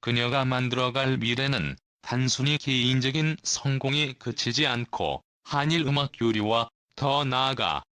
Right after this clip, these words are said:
세계 음악 시장의 새로운 가능성을 열어갈 것입니다.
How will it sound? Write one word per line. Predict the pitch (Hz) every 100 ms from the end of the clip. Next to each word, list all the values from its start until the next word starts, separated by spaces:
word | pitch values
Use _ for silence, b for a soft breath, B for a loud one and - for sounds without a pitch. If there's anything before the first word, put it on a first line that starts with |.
| _
세계 | - - 139 139 156 156
음악 | 120 127 143
시장의 | - - 117 123 135 135 -
새로운 | - 131 131 143 151
가능성을 | - 120 120 117 107 110 123
열어갈 | 123 120 120 135 127
것입니다. | - - 110 104 82 64